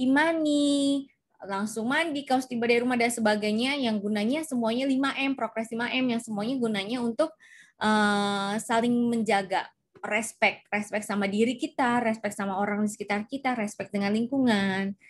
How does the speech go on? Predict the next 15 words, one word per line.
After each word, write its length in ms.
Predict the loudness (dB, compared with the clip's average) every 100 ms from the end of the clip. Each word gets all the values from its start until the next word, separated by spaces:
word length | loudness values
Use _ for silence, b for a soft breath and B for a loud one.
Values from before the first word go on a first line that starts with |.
| B B B -10
Itulah 560 | -4 2 4 4 2
new 240 | -2 -6 -6
normal 400 | -6 -4 0 2
lifestyle. 1080 | 2 -2 -6 -18 -12 -6 -4 -4 -8 -12 -20 _ _ _ _ _ 0
Nah, 280 | 4 4 2 -8 _ _ _ _ _ _ _ _ _
meskipun 1120 | -2 2 2 4 2 2 2 4 6 2 2
di 100 | 4
luar 400 | 6 8 8 6
pandemi, 720 | 4 4 4 4 4 0 -6 -8 _
meskipun 480 | -4 0 0 2 0
kita 240 | 0 4
memasuki 560 | 4 6 4 2 0 2
era 240 | 4 4
new 160 | 4 2
normal, 880 | 0 2 2 2 2 2 2 0